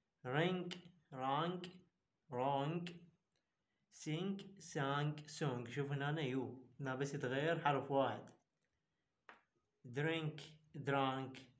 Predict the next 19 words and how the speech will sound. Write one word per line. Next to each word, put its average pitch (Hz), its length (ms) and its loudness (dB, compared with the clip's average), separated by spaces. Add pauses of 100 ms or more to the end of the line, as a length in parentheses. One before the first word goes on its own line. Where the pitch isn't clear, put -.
(140)
drunk. 131 420 0 (1120)
هنا، 127 500 -4
آه، 117 300 -4
لا، 117 160 -6 (300)
عندنا 123 220 -6
بعد 117 220 2
فعل 120 340 -6
لازم 120 220 0
هنا 120 220 -2
خمسة. 127 500 -6 (2250)
والسوم. 139 1200 2 (1700)
ما 135 100 0
بقى 151 280 -2
لنا 143 100 -2
شيء 156 200 -6
ونكمل 127 380 -2
إن 117 80 -2
شاء 117 280 -6
الله. 117 280 -10